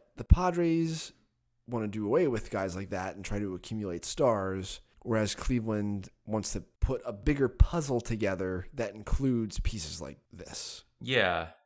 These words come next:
Speaker 2: I do think that Cleveland's strategy, which I think is not particularly optimal,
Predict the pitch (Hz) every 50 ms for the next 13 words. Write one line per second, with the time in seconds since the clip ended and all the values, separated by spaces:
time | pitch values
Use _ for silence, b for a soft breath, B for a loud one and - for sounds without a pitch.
0 | _ _ _ - 151 147 - 208 226 226 - 226 226 220 - 143 117 - - _
1 | _ _ - _ _ - - 147 143 135 123 127 127 120 117 113 110 98 - -
2 | - - 107 95 95 92 82 82 82 78 85 90 - _ _ _ _ _ _ 135
3 | 123 165 160 180 175 139 98 92 90 87 87 85 - - - - _ _ - 95
4 | - - - - 95 - - 92 90 87 85 85 80 78 78 78 78 78 78 -
5 | _ _ _ _ _ - 90 87 - - - _ - 156 160 175 190 196 202